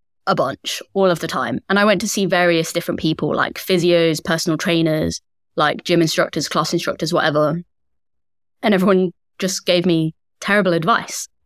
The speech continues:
And I didn't always know that it was terrible advice. And then I would just get more hurt. So when I realized that I was hypermobile, I just started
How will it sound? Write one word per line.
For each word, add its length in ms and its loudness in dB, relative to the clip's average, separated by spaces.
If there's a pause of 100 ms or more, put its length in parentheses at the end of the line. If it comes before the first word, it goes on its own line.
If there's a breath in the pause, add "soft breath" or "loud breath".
(340)
And 380 2
I 120 2
didn't 420 2
always 300 4
know 200 4
that 120 2
it 80 2
was 100 -4
terrible 320 -2
advice. 580 -2 (400)
And 200 4
then 480 0
I 180 2
would 300 -2 (460)
just 200 -6
get 160 -2
more 200 2
hurt. 300 0 (280)
So 500 0 (380)
when 180 4
I 100 6
realized 420 4
that 80 0
I 100 2
was 120 0
hypermobile, 680 0 (680)
I 680 2 (480)
just 280 -4
started 720 2